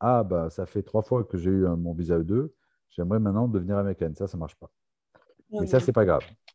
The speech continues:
Speaker 1: C'est
Speaker 2: C'est
Speaker 1: ce
Speaker 2: une
Speaker 1: qu'on appelle un visa
Speaker 2: procédure.
Speaker 1: d'investissement.
Speaker 2: C'est une
Speaker 1: Pardon ?
Speaker 2: procédure, en fait. C'est une procédure, je dis.
Speaker 1: Voilà.
Speaker 2: Ça va, ça va durer. C'est, ça prend
Speaker 1: Voilà.
Speaker 2: du temps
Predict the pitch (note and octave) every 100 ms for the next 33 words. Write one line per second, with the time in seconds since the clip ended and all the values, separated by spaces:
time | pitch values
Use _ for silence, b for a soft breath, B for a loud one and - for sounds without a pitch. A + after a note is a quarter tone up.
0 | _ - C4+ G2+ D#3+ C3 G#2+ G2+ A#2 A2+
1 | F#2 - - _ _ _ B3+ A#3+ A3 G3
2 | A#3+ - - A#3 F#3+ F3 F3 _ _ _
3 | - C4 C4 C4+ C4+ B3 B3+ C4+ G#3 G3+
4 | F#3 F#3+ F#3+ F#3+ - _ _ _ - F2+
5 | - G#3+ A3 A3+ A3+ G#3+ G#3+ G#3 G#3 G3
6 | G3 F#3+ F#3 _ _ - G#3 G#3+ A3 G#3+
7 | B3 F3+ F3 F#3+ F3+ F3 E3+ E3+ - _
8 | _ _ - G#3+ - B3+ A#3 C4+ B3+ B3+